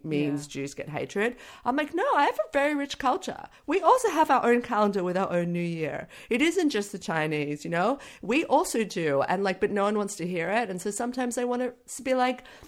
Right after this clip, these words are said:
Speaker 1: "Fuck, like, we have a rich culture and here's a bit of it." Here's a bit of it. And I would like to be represented properly as well in movies and T V. It's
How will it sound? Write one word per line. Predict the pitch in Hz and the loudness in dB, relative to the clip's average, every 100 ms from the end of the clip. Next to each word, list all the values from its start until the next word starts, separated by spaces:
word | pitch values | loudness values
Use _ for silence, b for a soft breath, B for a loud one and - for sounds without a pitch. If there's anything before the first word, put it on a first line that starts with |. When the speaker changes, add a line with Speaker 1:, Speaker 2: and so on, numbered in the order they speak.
| B _ - - | B _ -20 -8
Speaker 1:
"Fuck, | - 285 - - | 4 6 6 4
like, | 170 156 - - | 0 -2 -4 -6
we | 175 208 | 0 2
have | 208 190 | 2 0
a | 170 | -2
rich | 147 - | -4 -6
culture | 156 143 - 143 131 | -6 -6 -6 -6 -6
and | - | -6
here's | 160 214 214 | 0 0 0
a | |
bit | 196 226 | 0 0
of | 349 - | 2 -2
it." | - - _ _ _ _ _ _ _ _ | -8 -12 _ _ _ _ _ _ _ _
Here's | - 233 254 | -2 0 0
a | |
bit | 254 208 | 0 2
of | 247 | 0
it. | 117 - - | -2 -6 -4
And | 160 | 2
I | 196 | 4
would | 226 220 | 4 4
like | 170 - | 2 2
to | - | -4
be | 160 | -2
represented | 156 151 160 156 151 151 | -2 -2 -2 -2 -4 -6
properly | 180 170 214 | -6 -4 -2
as | 226 226 | -2 -2
well | 233 339 | 0 0
in | 190 151 | 0 -2
movies | 160 160 156 | -4 -4 -6
and | 147 | -8
T | - 147 | -6 -6
V. | 143 131 131 _ _ _ _ _ - | -4 -6 -10 _ _ _ _ _ -4
It's | 170 | -2